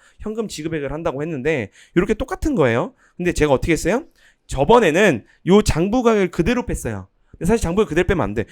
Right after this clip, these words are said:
취득가액에서 감가상각을 빼야지. 그게 장부가액이잖아. 그죠? 그래서 봅시다. 첫 번째 뭐 해야 된다 그랬죠? 없애야 된다 그랬잖아. 지금 현재 지금 장부가액을. 봅시다. 어떻게 없애요? 야, 취득원가는 지금 어떻게 돼 있어, 이게? 지금 우리 장부에.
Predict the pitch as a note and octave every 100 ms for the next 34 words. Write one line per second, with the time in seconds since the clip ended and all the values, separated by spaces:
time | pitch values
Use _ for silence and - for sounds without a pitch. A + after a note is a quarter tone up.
0 | - - B3 C4 C4 A#3 G3+ F#3+ - D3+
1 | G#3+ G#3+ G3+ E3+ C3+ A#2 G2+ F#2+ _ _
2 | _ _ G#3+ A#3 E3 D#3+ D3 B2+ A2 F#2+
3 | F#2 _ _ _ _ _ G#3+ C4+ C4 _
4 | _ _ _ C#3 A#2+ - - B3 C#4+ A3
5 | C#3 E3+ F#3 D3 B2+ A#2 F#3+ - - -
6 | E3+ - B3 A3+ D#3+ C#3 C3+ B2+ D#3+ E3+
7 | B2+ A#2 C3 B2 A2 D3 G2 _ _ _
8 | - - A2+ - _ D3+ D#3 E3 C3 B2+
9 | - _ - - G#3 C4 C4+ B3+ B3 G#3+
10 | E3+ C#3 F#3+ D3 - A#2 G#2+ G2+ _ -
11 | C#3+ C#3+ - B2 A2+